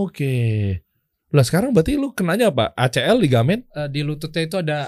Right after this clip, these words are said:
Speaker 2: meradang gitu, nggak tahu lokasinya di mana. Waktu itu pernah dibilangin, lupa aneh. <laughs>
Speaker 1: Oke.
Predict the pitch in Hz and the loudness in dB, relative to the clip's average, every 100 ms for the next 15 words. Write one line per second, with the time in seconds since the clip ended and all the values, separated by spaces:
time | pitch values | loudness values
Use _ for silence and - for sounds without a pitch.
0 | - _ 156 147 147 151 147 147 139 131 | -10 _ -6 -4 -2 -2 -2 -4 -6 -8
1 | 123 156 151 - 147 143 165 156 143 139 | -4 -4 -6 -10 -12 -10 -8 -6 -4 -6
2 | 135 160 151 - _ _ 135 160 156 - | -4 -6 -6 -12 _ _ -8 -6 -8 -10
3 | _ - 131 123 127 131 127 147 156 147 | _ -8 -6 -6 -6 -6 -6 -6 -6 -8
4 | - 147 156 139 139 156 - - _ - | -6 -4 -2 -2 -2 -4 -8 -14 _ 2
5 | 156 143 127 - 104 78 | 4 6 4 2 2 0